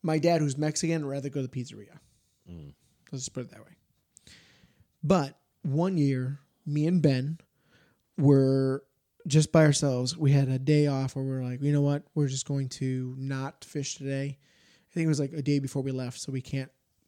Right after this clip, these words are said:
Speaker 1: catch any fish 'cause we can't freeze it fast enough.
Speaker 2: Okay, gotcha.
Speaker 1: So we're just like, "It's a free day." So me and him were like, "Hey, we're gonna go get some lunch." So just me and him went, and I was like, "Oh, let's do some craft beer."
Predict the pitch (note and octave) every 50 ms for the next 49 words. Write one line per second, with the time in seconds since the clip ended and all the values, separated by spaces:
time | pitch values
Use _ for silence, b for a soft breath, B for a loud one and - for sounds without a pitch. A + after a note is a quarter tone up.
0 | _ - - - C#3 C3+ - D3+ D3 C#3 - D#3 D3+ - - C#3 C3 C3 B2+ -
1 | B2+ A#2+ - - - D3 C#3 B2+ C3 B2+ B2 - B2 B2+ B2+ - B2+ A#2 - -
2 | - - F2 E2+ - - D2+ D2+ D#2 D2+ D2+ D#2+ - C#3+ C3+ C3 C3 C3 B2+ -
3 | - - - B2 C3 - _ - G3 - D#3+ C3+ - E3 D3+ C#3 B2+ - - -
4 | _ b b b b b b b b b - - D#3+ C#3+ D3+ D#3 D#3 D3 D3+ D3+
5 | D3 C#3+ D3+ G#3+ B3+ C4+ C4 A#3+ A3+ A3+ G#3+ G#3 G3+ F#3 F3+ - - D#3+ D3+ D3
6 | D3 D3 D3 C#3+ - - - - - - D3 F3+ G3 G#3 A3+ A3 F#3 F#3 F#3 E3+
7 | E3+ E3 E3+ - - B B B B B B B B B B B B _ _ -
8 | D#3 D3+ D3 D3 D3+ D3+ D#3 E3+ - - - E4 D#4+ C4+ - - C#4+ - G3+ D#3+
9 | - - F3+ A3 G#3 G3 - _ - - C3+ - -